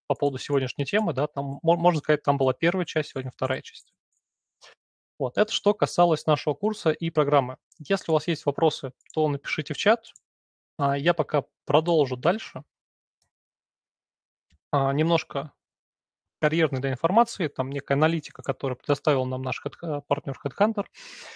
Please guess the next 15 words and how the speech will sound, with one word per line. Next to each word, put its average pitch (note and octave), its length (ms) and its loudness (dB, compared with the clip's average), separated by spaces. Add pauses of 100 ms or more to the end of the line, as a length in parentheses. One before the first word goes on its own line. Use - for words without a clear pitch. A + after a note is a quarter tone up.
(280)
А, D3 160 4
единственное, F#3+ 320 2
что - 200 -4
сразу D3+ 360 4
я C#3 40 0
должен C#3 300 2
сказать, E3 600 0 (800)
а, C#3 180 4
что E3 520 2
все - 340 -2
данные D#3 340 4
взяты D3 360 0 (100)
из E3 360 -4
открытых - 560 -2
источников. - 580 -4